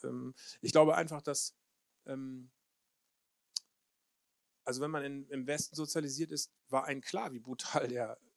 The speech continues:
der, die Konzerne vorgehen und die Politik vorgeht. So bin ich aufgewachsen, so sind wir ja sozusagen in der Schule und so, dagegen sind wir ja, wir haben das ja, da haben wir ja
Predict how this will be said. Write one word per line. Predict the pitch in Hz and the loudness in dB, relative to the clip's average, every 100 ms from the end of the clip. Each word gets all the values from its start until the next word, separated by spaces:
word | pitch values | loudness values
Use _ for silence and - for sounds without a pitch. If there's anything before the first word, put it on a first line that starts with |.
| _ - - | _ -18 -4
der, | 131 | -4
die | 131 135 | -4 -10
Konzerne | - 127 - 123 117 | -2 -2 0 -4 -6
vorgehen | - 127 113 117 | -8 -8 -8 -8
und | 117 | -8
die | 113 | -10
Politik | - 120 131 - | -12 -12 -10 -6
vorgeht. | 127 117 113 | -4 -2 -2
So | |
bin | 117 135 | -2 -2
ich | 120 | 0
aufgewachsen, | 175 175 123 113 - - | 0 0 0 -4 -2 -2
so | 117 | -2
sind | 127 | -4
wir | 127 | -2
ja | 123 123 | -2 -2
sozusagen | 123 131 123 | -2 -2 -2
in | 117 | -2
der | |
Schule | - 160 160 | -6 -6 -6
und | 139 | -6
so, | 127 131 | -6 -10
dagegen | 123 127 127 | -8 -4 -2
sind | 123 | 0
wir | 131 | 0
ja, | 127 | 0
wir | 123 | 0
haben | 139 | 2
das | 127 | 4
ja, | 123 127 135 - _ | 4 2 -4 -14 _
da | 123 | 4
haben | 147 | 6
wir | |
ja | 135 | 4